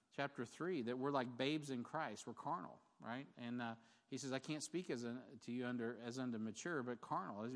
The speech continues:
even as unto babes in Christ." And so certainly, if a church is doing a good job of winning people to Christ and sharing the gospel of the Lord Jesus Christ, they're gonna have babies. They're gonna be doing this a lot.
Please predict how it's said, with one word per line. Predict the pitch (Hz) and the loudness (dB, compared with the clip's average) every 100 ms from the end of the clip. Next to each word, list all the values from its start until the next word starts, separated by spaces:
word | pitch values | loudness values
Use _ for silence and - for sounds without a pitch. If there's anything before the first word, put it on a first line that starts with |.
| 131 139 | -2 -4
even | 139 139 | -2 0
as | 135 | 0
unto | 131 110 | 0 0
babes | 113 127 139 139 | 0 2 2 0
in | 127 | -2
Christ." | 113 143 156 117 - - - - - - | -2 -2 -2 -4 -8 -12 -20 -20 -20 -8
And | 135 135 | -2 4
so | 165 139 131 | 8 8 6
certainly, | - 233 190 120 110 | 4 2 2 0 2
if | 127 131 | 2 0
a | |
church | 120 196 214 139 | 2 2 2 0
is | |
doing | 127 139 160 123 | 2 2 2 0
a | |
good | 110 139 | 2 0
job | 123 127 131 120 | 4 6 6 4
of | 104 | -2
winning | 113 139 151 147 | 2 4 4 2
people | 151 143 127 | 0 0 -2
to | 120 | 0
Christ | - 127 135 143 - - - - - | 4 4 4 0 -8 -16 -20 -16 -4
and | 107 | -2
sharing | - - 156 151 | 2 4 6 6
the | 143 | 4
gospel | 131 131 151 - 170 | 6 6 6 2 0
of | 143 | 2
the | |
Lord | 139 139 139 | 4 4 4
Jesus | 147 147 | 2 0
Christ, | - 160 156 147 - 147 | 2 4 4 2 -4 -2
they're | 147 170 | 2 4
gonna | 185 160 | 4 4
have | 151 131 | 4 4
babies. | 131 143 104 95 - | 2 2 -2 -6 -6
They're | 143 160 | 0 2
gonna | 160 | 4
be | 143 | 4
doing | 143 147 135 | 4 4 4
this | 139 120 | 2 0
a | |
lot. | 113 123 95 | 2 2 2